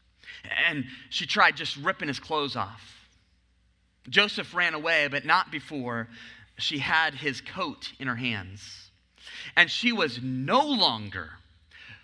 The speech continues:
going to be humiliated by a slave. And so she screamed,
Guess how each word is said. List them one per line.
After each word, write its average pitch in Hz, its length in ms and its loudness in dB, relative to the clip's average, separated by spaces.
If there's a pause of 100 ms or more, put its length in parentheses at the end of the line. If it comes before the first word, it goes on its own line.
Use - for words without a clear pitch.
(160)
going 190 260 2
to 175 40 -2
be 160 140 -4
humiliated 139 1080 0 (240)
by 113 140 0
a 104 100 -4
slave. 107 920 -6 (1000)
And 131 140 -4
so 131 160 -4
she - 380 2
screamed, 139 680 -2